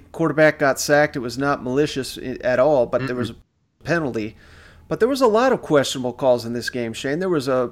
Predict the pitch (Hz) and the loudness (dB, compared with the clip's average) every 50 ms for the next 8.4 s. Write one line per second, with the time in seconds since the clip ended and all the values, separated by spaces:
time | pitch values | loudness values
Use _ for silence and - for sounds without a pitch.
0 | - - - - 147 143 151 156 165 160 151 143 - 160 160 160 160 160 147 135 | -8 -14 -8 -2 0 0 0 0 0 -4 -6 -4 -2 2 2 4 4 4 2 0
1 | 131 - - 135 131 127 131 135 156 196 185 - - 139 127 113 - - - - | -2 -6 -8 -6 -2 -2 0 0 0 -2 -4 -4 -2 0 0 0 -2 -4 -12 -6
2 | - 139 143 143 - - 147 147 139 - _ - 139 127 123 139 135 135 - - | -2 -2 -2 -2 -2 -4 -4 -4 -6 -8 _ -10 -10 -8 -4 -4 -4 -4 -4 -4
3 | 139 127 127 127 123 139 139 160 165 139 123 117 131 135 135 127 131 139 131 - | -2 0 0 0 -2 -4 -8 -6 -6 -4 -6 -4 -4 -6 -6 -4 -4 -6 -6 -6
4 | - - - 131 131 127 123 - - 147 135 139 - - 147 135 - - 147 131 | -8 -8 -6 -4 -4 -4 -4 -4 -4 -4 -4 -4 -4 -6 -8 -8 -8 -4 -4 -2
5 | 123 127 131 143 160 180 - _ _ _ _ _ - 107 104 107 120 127 - _ | -2 -2 -4 -4 -6 -8 -10 _ _ _ _ _ -6 -4 -2 -2 -2 -2 -4 _
6 | _ _ - - - 131 147 151 160 156 147 156 147 147 - - 147 151 - - | _ _ -20 -14 -8 -6 -4 0 2 2 2 2 0 -2 -4 -4 -4 -4 -4 -4
7 | 147 139 147 156 - - 143 143 - - - - - 143 147 151 - - 160 147 | -4 -4 -4 -4 -4 -4 -4 -4 -4 -6 -10 -12 -8 -8 -8 -8 -8 -8 -8 -8
8 | 160 160 - - 135 120 131 147 | -8 -8 -10 -10 -8 -8 -10 -10